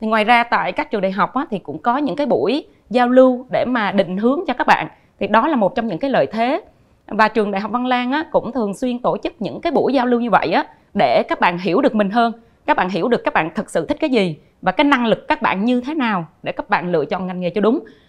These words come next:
Như cái thời của cô chẳng hạn, ví dụ, thì, ờ, thậm chí là cho tới học xong lớp mười hai thì các bạn rất là lúng túng trong cái việc là, à, không biết mình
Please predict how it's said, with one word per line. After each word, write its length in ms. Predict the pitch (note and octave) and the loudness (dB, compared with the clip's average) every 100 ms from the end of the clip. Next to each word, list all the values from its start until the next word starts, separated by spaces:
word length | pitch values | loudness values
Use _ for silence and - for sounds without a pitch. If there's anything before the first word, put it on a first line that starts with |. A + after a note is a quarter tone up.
| _ | _
Như 160 | - C4 | 0 2
cái 100 | D#4 | 2
thời 160 | C4+ F#3 | 0 0
của 100 | F#3 | 2
cô 220 | A#3+ A3+ | 2 2
chẳng 120 | G3+ | 2
hạn, 240 | G#3+ E3+ D#3 | 0 -4 -4
ví 120 | B3 | 2
dụ, 180 | A#3 D3 - - _ _ | 4 2 0 -18 _ _
thì, 400 | A#3 A3 G#3 G3 - _ _ | -4 -2 -2 -4 -8 _ _
ờ, 340 | - G3 G3+ G3+ | 0 2 4 2
thậm 220 | A3+ G#3+ | 2 2
chí 220 | G#3 C4 E4+ | 4 2 4
là 260 | C#4 G#3+ | 6 4
cho 200 | G#3 B3+ | 4 0
tới 220 | B3 C4 D#4+ | 2 0 0
học 100 | - | 0
xong 160 | B3 | 2
lớp 120 | D#4 | 2
mười 120 | A3 G3+ | 0 -2
hai 380 | A#3+ A#3+ A#3 A3 _ _ _ | -2 -4 -6 -12 _ _ _
thì 180 | A#3+ G#3 | -2 0
các 180 | - - | 0 2
bạn 180 | F#3+ F#3 | 2 4
rất 160 | - | 2
là 80 | A3+ | 4
lúng 260 | G#3 C#4 E4+ | 4 4 4
túng 200 | C#4 G4+ | 4 4
trong 120 | C#4 | 0
cái 100 | E4 | 0
việc 180 | A3+ - | -2 0
là, 80 | E3 | 0
à, 200 | F#3 F3 | 2 0
không 240 | E3+ C#4+ | -2 -2
biết 200 | D4 - | 0 2
mình 200 | A3 G3 | 2 2